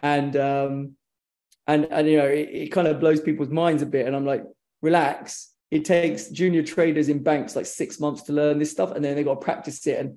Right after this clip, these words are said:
and they probably don't get good at it for another six to twelve months, right? So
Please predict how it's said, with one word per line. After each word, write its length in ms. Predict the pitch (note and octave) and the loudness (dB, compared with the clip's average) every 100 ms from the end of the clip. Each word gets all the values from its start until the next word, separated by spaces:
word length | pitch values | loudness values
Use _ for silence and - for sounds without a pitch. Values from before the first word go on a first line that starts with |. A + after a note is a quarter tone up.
| _ _ | _ _
and 40 | - | -2
they 40 | D#3+ | 2
probably 180 | F#3 E3 D#3+ | 4 4 4
don't 140 | D#3 | 4
get 160 | D3+ C#3 | 2 0
good 100 | E3+ | 2
at 100 | D#3 C3+ | 2 2
it 160 | - - | -2 -4
for 80 | |
another 220 | C#3 C#3+ C3+ | -2 -2 -2
six 260 | - - | -6 -8
to 80 | - | -10
twelve 320 | - D#3+ C#3+ B2 | -2 0 0 -2
months, 240 | A#2+ - | -10 -8
right? 180 | C3 C3+ | -4 -2
So 120 | E3 | 2